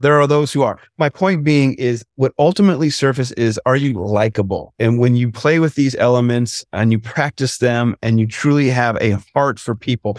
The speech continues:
it's leading with heart, right? It, you talk about authority. Authority can sound controlling and a hierarchy type of thing. But I think you can still have your authority if you have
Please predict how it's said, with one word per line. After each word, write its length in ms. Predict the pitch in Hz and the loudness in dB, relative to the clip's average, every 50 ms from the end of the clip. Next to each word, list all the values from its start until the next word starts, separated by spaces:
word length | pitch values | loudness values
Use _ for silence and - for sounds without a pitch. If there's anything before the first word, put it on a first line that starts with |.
| - - - | -6 -6 -4
it's 160 | 160 - - | -4 0 0
leading 260 | 156 196 247 262 226 | 0 2 2 2 2
with 140 | 170 123 113 | 0 0 0
heart, 320 | - 170 165 117 95 - - | -2 -2 -2 -2 -2 -4 -2
right? 300 | - 127 123 131 123 - | 0 0 0 0 0 -2
It, 120 | 123 - _ _ _ - | -2 -4 _ _ _ -8
you 60 | 120 127 | -4 -2
talk 140 | 175 175 | -2 -2
about 220 | 196 190 190 175 - | 0 0 0 0 -2
authority. 520 | 123 - - - 131 135 143 156 165 170 | -4 -4 0 2 2 2 2 2 0 0
Authority 580 | - 135 - - 175 202 240 247 226 185 185 - _ _ _ _ _ _ - | -2 -2 -2 0 2 2 2 2 0 -2 -6 -10 _ _ _ _ _ _ -4
can 120 | - 156 | -2 -2
sound 460 | 147 - - 156 147 156 156 156 147 - | -2 -2 -2 -2 0 0 0 0 -2 -2
controlling 680 | 135 120 - - - 147 143 147 147 143 143 139 131 - | -4 -4 -4 -2 0 0 2 2 2 2 2 2 0 0
and 540 | - 117 120 120 117 117 120 117 110 - - | -2 -2 -2 -2 -2 -4 -4 -6 -6 -6 -6
a 100 | - 82 | -6 -6
hierarchy 800 | 104 107 113 147 147 151 143 139 135 135 135 127 127 139 135 131 | -4 -4 -2 -2 0 0 0 0 0 -2 -2 -4 -2 -2 -2 -2
type 260 | - - 127 131 123 | -2 -2 -4 -4 -4
of 80 | 127 120 | -4 -2
thing. 320 | 127 123 123 131 127 123 117 _ _ _ _ _ | -2 0 0 -2 -4 -8 -14 _ _ _ _ _
But 100 | - 139 | -2 0
I 60 | 139 | 0
think 240 | 139 - 202 220 202 - - | 0 0 0 0 0 -4 -8
you 200 | - 120 139 165 | -8 -4 -4 -2
can 160 | 175 - 170 143 | 0 0 -2 -2
still 260 | - - 170 180 196 | 0 0 2 2 2
have 220 | 175 175 170 160 | 2 2 2 2
your 100 | 143 135 | 2 2
authority 640 | 123 117 - - - 143 156 156 147 135 131 120 - | 2 0 -2 0 2 2 4 4 4 4 2 0 0
if 160 | - 131 120 - | -2 -4 -2 -2
you 120 | 135 131 | -2 -2
have 500 | 120 127 139 135 131 131 127 123 123 131 | -2 0 -2 -2 0 0 -2 -2 -4 -8